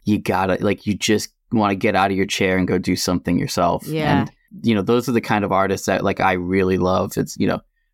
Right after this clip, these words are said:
Speaker 1: people that make you wanna do what they're doing or, you know, find your own voice. And I just, I just love that. I adore Justine Kurland, Barbara Bosworth.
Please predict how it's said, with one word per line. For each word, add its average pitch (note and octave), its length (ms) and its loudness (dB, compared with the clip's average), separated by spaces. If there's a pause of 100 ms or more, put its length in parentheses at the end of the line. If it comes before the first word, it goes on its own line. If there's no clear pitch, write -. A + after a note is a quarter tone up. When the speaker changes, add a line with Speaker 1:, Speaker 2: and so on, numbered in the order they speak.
Speaker 1:
people A#2 180 2
that A2 140 2
make G#2+ 380 2
you G#2+ 160 4
wanna G2 280 2
do G2+ 380 0 (520)
what G#2 340 2
they're G#2 220 4
doing G2 560 2
or, G2 380 0
you G#2+ 120 0
know, G2+ 180 2
find G2+ 340 0
your G2+ 120 2
own G2 140 2
voice. G2+ 500 0
And - 260 -2 (220)
I - 80 -2
just, - 320 -4
I F#2+ 100 2
just A2+ 240 -2
love G2 220 2
that. F2+ 280 0
I G2+ 100 0
adore G2 520 0 (300)
Justine G2 360 0
Kurland, F#2+ 460 0 (100)
Barbara G2 280 0
Bosworth. F2+ 840 0